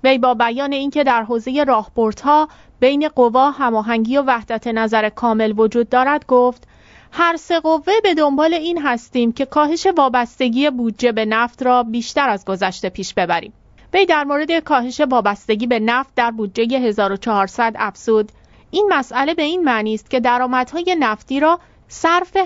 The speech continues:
هزینه‌های جاری نکنیم.» قالیباف با بیان اینکه اهداف عدم تکیه به نفت در بودجه مشترک است گفت: «ولی اختلاف سلیقه و روشی که به آن دست یابیم وجود دارد.»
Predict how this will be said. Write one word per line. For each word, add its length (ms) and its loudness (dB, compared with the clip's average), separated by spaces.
هزینه‌های 720 -2
جاری 360 0
نکنیم.» 460 -4
قالیباف 520 0
با 180 2
بیان 380 -2
اینکه 560 0
اهداف 640 0
عدم 560 0
تکیه 500 -2
به 120 0
نفت 440 0
در 260 -2
بودجه 400 -4
مشترک 640 -2
است 280 -2
گفت: 400 0
«ولی 240 2
اختلاف 520 -2
سلیقه 580 -4
و 160 0
روشی 560 -4
که 140 -4
به 120 0
آن 220 0
دست 420 -4
یابیم 520 0
وجود 360 0
دارد.» 320 -4